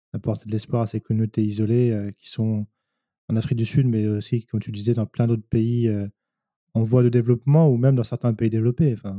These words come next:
moi, pour avoir vécu au Canada, les communautés autochtones au Canada, c'était un pays développé, mais ils ont à peu près les mêmes problématiques.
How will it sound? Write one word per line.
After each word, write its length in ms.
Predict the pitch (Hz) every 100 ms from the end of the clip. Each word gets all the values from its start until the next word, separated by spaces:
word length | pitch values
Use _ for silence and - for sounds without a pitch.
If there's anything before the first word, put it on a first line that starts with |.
| 98
moi, 140 | - 101
pour 100 | -
avoir 140 | 98 101
vécu 240 | 107 -
au 40 | 110
Canada, 440 | 113 107 110 127
les 160 | 107 101
communautés 300 | 110 107 110
autochtones 360 | - 104 117
au 60 | 110
Canada, 520 | - 107 113 131 117 107 _ _ _ _ -
c'était 180 | -
un 80 | 107
pays 140 | 104 110
développé, 440 | 110 110 107 139
mais 80 | 120
ils 120 | 104
ont 40 |
à 40 | 107
peu 120 | 110
près 160 | - 123
les 60 |
mêmes 100 | 110
problématiques. 520 | - 104 113 - -